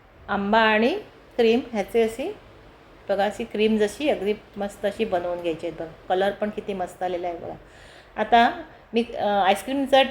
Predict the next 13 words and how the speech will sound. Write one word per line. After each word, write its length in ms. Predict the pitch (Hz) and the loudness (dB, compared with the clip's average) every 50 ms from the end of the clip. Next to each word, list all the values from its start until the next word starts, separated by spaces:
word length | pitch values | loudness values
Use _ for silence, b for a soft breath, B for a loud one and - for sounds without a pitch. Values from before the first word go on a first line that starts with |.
| - - | -2 -10
बा-, 480 | - 196 214 208 196 185 190 190 185 185 | -6 2 6 8 8 10 10 8 6 4
बाउल 360 | 190 190 202 196 202 226 254 | 4 4 4 6 6 6 4
घ्यायचा 320 | 262 262 262 233 - - 208 | 4 4 4 4 4 2 4
आहे 120 | 214 240 | 4 4
आणि 180 | 294 254 226 226 | 4 2 2 2
त्यामध्ये 440 | 226 - 214 220 233 233 233 247 | 2 2 2 4 4 4 4 4
बेसला 440 | 226 208 214 220 226 226 - 254 247 | 4 6 4 4 4 2 2 4 6
ही 160 | 254 247 254 | 6 4 2
क्रीम 320 | 233 - - 262 294 302 294 | -2 -4 -4 -2 -2 0 2
घालून 300 | 294 285 262 262 254 254 | 2 4 4 4 4 4
घ्यायची 300 | 247 226 220 226 - 220 | 4 4 2 2 2 0
आहे. 100 | 226 247 | 2 2
त्यावर 400 | 233 220 202 214 226 254 311 | 2 4 4 6 6 6 4